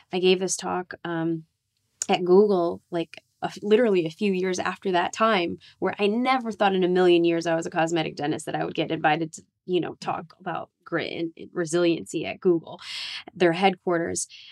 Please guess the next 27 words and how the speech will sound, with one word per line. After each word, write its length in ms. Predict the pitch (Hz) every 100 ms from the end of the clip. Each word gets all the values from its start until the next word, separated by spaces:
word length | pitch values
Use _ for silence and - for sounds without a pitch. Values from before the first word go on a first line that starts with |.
| -
But 100 | 202
it 100 | 196
was, 280 | 202 208 - -
you 140 | 202
know, 200 | 196 196 208
it 40 |
was 140 | 190
the 80 | 202
same 680 | 196 - 208 220 220 226 233 -
kind 260 | - 208
of 100 | 208
thing. 200 | - 240
It 60 | 262
was 180 | 196 -
talking 480 | - 226 233 233 196
about 400 | 185 202 214 -
how 200 | - -
to 120 | -
ha-, 100 | 226
how 180 | - 226
to 60 | 233
be 300 | 196 - 240
vulnerable 800 | 233 240 247 370 226 196 220 220
in 120 | 196
the 80 | 190
workplace 760 | 190 208 339 _ 190 196 202 -
even. 420 | 190 175 180 202